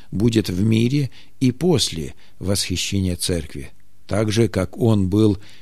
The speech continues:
в мире до Дня Пятидесятницы. Читая Ветхий Завет, вы найдёте много примеров действия Духа Божьего в сердцах и, конечно, в жизни многих и многих людей.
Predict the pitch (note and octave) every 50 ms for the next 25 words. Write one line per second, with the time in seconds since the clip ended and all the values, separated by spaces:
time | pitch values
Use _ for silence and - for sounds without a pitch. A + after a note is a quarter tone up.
0 | - - - D#2+ D#2+ G#2 A2 A2 G#2 F#2+ G2+ G2 F2+ - - - - - - -
1 | F#2 F#2 B2 B2 F#2+ D#2 C#2+ D#2 G2 G2+ F#2+ F2+ D#2+ - - - - F2 - -
2 | F2 D#2+ D#2+ D#2+ - - - - - - - B1+ - - - - - - - -
3 | - - - - - - - - - - - - - - - - - - - -
4 | - - - - - - - - - - C#3 C3+ - G3 G3+ F3+ D3+ A2+ G#2+ B2+
5 | D3 C#3 - - G#2+ F#2+ E2+ E2+ E2+ F2+ B2 E3 D3 - - - - - - -
6 | - - - - B2 C#3+ F3+ F#3 F#3+ F3 F3+ E3 - F3 D#3 D3 D3 D#3 F3+ F#3
7 | E3+ F3+ E3+ D3 - D3 D3 C#3+ C#3 C#3+ C#3+ D3 C#3+ C3 A#2 G2 F#2+ A2 A#2+ A#2+
8 | - - - G#2+ G2+ F#2 G2+ G2+ F#2 - F#2 E2+ E2+ G2+ A#2+ B2+ C3+ C#3+ D3 D#3
9 | D#3 C#3+ - - - - - - - - - A2+ G#2+ F2 E2 - - - G#2 B2
10 | D3 - - - - - - - - - - - - - - - - - - -
11 | - - - D#3+ F3+ F3 - - G#2+ F#2+ F#2 G2+ G2+ - - G#2+ G2+ D#2+ C#2 E2
12 | F#2+ G2 F2+ - F#2 E2+ D#2 D2 D#2 F2 F#2+ F2+ F2+ G#2 G#2+ - - - - G2+
13 | F2+ D#2 D2+ D2+ D#2+ E2 F2 E2+ - - F#2 F2+ F2+ F2 F2+ F2 C#2 A#1 A1+ -